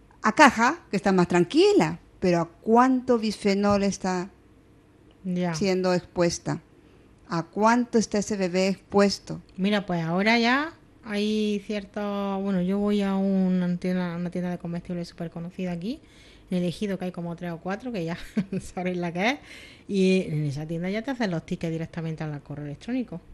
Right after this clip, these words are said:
Speaker 1: Pues eso es,
Speaker 2: No
Speaker 1: eso
Speaker 2: tienes que
Speaker 1: es,
Speaker 2: tocar
Speaker 1: y hay
Speaker 2: ticket, ni
Speaker 1: que
Speaker 2: gastar papel, ni nada de nada.
Speaker 1: Y si queremos eso, ayudar,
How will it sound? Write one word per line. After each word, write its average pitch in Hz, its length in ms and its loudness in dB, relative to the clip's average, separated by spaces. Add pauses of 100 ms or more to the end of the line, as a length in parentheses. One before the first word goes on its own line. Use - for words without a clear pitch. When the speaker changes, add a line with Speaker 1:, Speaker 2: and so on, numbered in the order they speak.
(180)
Speaker 1:
Pues 185 260 -4 (120)
eso 208 360 -2
es, 156 320 -4 (180)
Speaker 2:
No - 80 -4
Speaker 1:
eso 190 180 0
Speaker 2:
tienes 202 220 4
que 247 160 2
Speaker 1:
es, 277 80 2
Speaker 2:
tocar 180 320 -4
Speaker 1:
y 208 60 0
hay 226 120 6
Speaker 2:
ticket, 285 200 2
ni - 60 6
Speaker 1:
que 202 40 6
Speaker 2:
gastar 196 340 2
papel, 285 720 0
ni 233 140 0
nada 185 160 -4
de 175 120 -8
nada. 143 300 -12
Speaker 1:
Y 220 140 2
si 233 100 -2
queremos 240 920 0
eso, 214 920 2
ayudar, 190 600 2